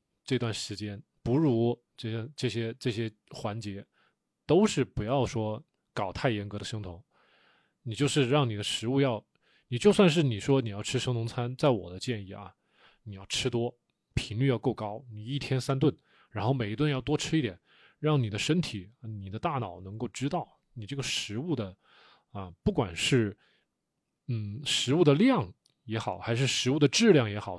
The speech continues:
都很高。这样的话，它不会认为你是处在一个饥荒的状态。这样的话，你的，不管是你的，啊，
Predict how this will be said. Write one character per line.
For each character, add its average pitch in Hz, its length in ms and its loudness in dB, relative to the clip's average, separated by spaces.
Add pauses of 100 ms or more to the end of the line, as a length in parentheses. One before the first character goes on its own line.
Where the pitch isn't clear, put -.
都 240 140 10
很 143 180 4
高。 120 260 -2 (340)
这 214 100 4
样 208 100 6
的 160 60 2
话， 156 160 6
它 175 100 0
不 151 140 0
会 196 80 8
认 202 160 10
为 160 100 10
你 139 80 4
是 151 240 0
处 - 180 -6
在 123 140 0
一 127 80 4
个 123 80 2
饥 175 240 2
荒 170 220 4
的 190 80 4
状 123 160 2
态。 95 180 -10 (720)
这 202 120 8
样 202 120 8
的 151 80 8
话， 131 200 6
你 110 120 -4
的， 107 220 -6 (260)
不 185 80 4
管 95 180 -2
是 123 240 -4
你 101 160 -8
的， 101 280 -10 (380)
啊， 101 220 -8